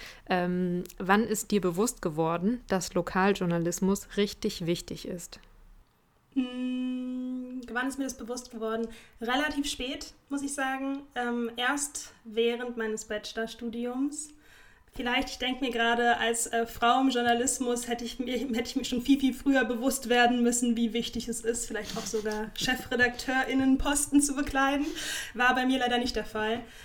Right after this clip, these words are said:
Speaker 2: Ähm, den Hintergrund dazu, den möchte ich gerne mit einem Zitat erklären, über das ich gestern Abend, äh, gestolpert bin. Das teile ich einmal kurz mit euch
Speaker 1: Mhm.
Speaker 2: und auch mit dir, Tati. Ähm, ich denke,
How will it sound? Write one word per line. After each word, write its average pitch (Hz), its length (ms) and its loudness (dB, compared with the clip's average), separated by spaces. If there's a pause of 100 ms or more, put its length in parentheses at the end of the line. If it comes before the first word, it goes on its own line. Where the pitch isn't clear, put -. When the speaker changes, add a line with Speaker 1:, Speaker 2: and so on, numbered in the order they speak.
(160)
Speaker 2:
Ähm, 240 640 2 (260)
den 240 220 -4
Hintergrund 262 540 4
dazu, 254 480 0
den 247 240 -2
möchte 269 200 0
ich - 120 -12
gerne 240 320 2
mit 233 160 0
einem 226 240 0
Zitat - 480 -6
erklären, 208 340 -4
über 208 140 -2
das 208 140 -4
ich 220 100 -8
gestern 220 280 -4
Abend, 214 400 0
äh, 214 260 0 (600)
gestolpert 254 640 4
bin. 240 300 2
Das 233 160 0
teile 226 240 -4
ich 254 100 -6
einmal 208 220 -6
kurz - 340 -6
mit 208 160 -6
euch 226 240 4
Speaker 1:
Mhm. 214 200 4
Speaker 2:
und 254 60 2
auch - 40 -2
mit 220 180 -6
dir, 240 160 0
Tati. 233 420 -4 (480)
Ähm, 247 800 -2 (140)
ich - 120 -4
denke, 294 320 0